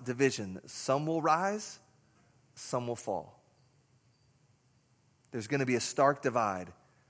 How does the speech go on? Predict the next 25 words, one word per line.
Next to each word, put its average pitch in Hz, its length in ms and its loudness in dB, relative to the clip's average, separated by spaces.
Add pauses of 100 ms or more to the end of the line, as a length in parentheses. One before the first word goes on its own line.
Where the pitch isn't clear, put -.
because 120 360 -6
of 104 80 -8
Jesus. 98 600 -8 (1900)
Now, 165 100 0
I'm 160 60 -2
not 202 180 2
talking 175 420 -6
about 139 400 -4 (320)
needless 135 500 0
division. 101 600 -4 (2000)
I'm 131 60 -16
not 156 140 -4
talking 165 380 0
about 143 560 4 (300)
Fox - 580 0
News 131 440 -2
versus 127 460 0
M 127 140 -4
S 127 160 -2
N 120 140 -2
B 120 100 -4
C 117 520 -4 (300)
kind 117 180 -6
of 110 60 -6
division. 98 520 -8